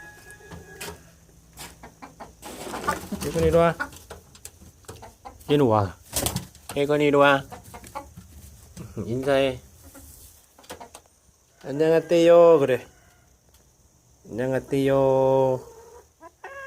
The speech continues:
으흠. 애건이가, 애건이. 애건이, 이리 와.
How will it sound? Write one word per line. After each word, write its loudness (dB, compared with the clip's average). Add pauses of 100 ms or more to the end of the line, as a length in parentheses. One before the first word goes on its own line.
(640)
으흠. -6 (960)
애건이가, -2
애건이. -2 (1080)
애건이, 0
이리 0
와. 0